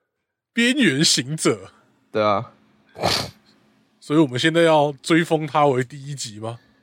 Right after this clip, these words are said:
Speaker 2: 哎，对，我们已经追封他为第一集了，因为我们这个已经第二集了。
Speaker 1: 对，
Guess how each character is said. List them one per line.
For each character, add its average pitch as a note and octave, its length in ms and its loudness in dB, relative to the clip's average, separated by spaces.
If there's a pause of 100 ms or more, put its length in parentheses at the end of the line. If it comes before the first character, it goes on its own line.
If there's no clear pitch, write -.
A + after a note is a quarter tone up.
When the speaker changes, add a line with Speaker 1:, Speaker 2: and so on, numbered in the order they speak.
(120)
Speaker 2:
哎， A2 280 -2
对， B2+ 120 -2
我 B2+ 80 4
们 C3+ 140 4
已 - 20 0
经 F#3 140 2
追 G3 160 4
封 G3 180 4
他 F#3 140 4
为 E3 100 2
第 E3 260 -8
一 D#3+ 40 -8
集 A2+ 260 -8
了， G#2+ 60 -2
因 C#3+ 80 -2
为 E3+ 40 -2
我 E3 60 2
们 B2+ 80 0
这 D3+ 80 0
个 C3+ 60 2
已 A2+ 60 0
经 B2 120 -2
第 C3+ 180 0
二 B2 120 0
集 - 240 -16
了。 - 120 -12 (520)
Speaker 1:
对， F#2 180 -12